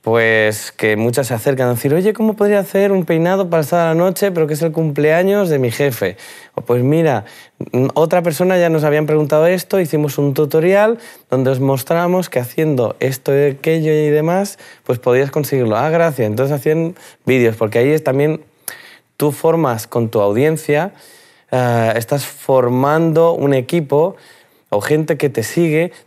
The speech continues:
donde también pueden aportar o preguntar. Entonces, en toda esa red que se monta, pues sois como un equipo, ¿no?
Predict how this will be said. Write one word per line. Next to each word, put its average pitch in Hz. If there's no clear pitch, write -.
donde 123
también 123
pueden 160
aportar 120
o 113
preguntar. 110
Entonces, 135
en 110
toda 147
esa 151
red 139
que 131
se 113
monta, 147
pues 107
sois 135
como 147
un 160
equipo, 135
¿no? 165